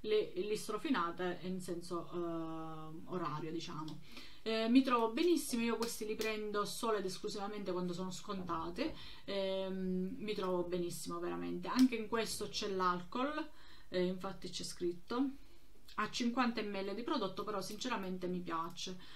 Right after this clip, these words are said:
mi piace, per farvi capire che mi piace, per farvi capire che mi piace e per farvi capire che mi piace.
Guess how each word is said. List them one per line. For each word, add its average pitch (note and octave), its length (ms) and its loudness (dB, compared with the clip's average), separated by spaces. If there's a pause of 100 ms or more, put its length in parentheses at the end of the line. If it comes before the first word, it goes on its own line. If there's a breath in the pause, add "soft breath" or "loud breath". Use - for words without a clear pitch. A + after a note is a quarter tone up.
(200 loud breath)
mi A3 120 0
piace, F3+ 600 0
per C4+ 120 2
farvi A#3 340 0
capire G#3+ 320 2
che G#3 100 -2
mi C4+ 140 6
piace, G3 680 4 (1160 soft breath)
per G3+ 140 -6
farvi G3 380 0
capire G#3 360 2
che G3+ 100 -2
mi D4 120 4
piace F#3+ 640 2 (500)
e A3 80 -6
per C4 180 0
farvi F3+ 380 -2
capire F3 480 -4
che F3+ 100 -6
mi C#3+ 140 -4
piace. - 420 -8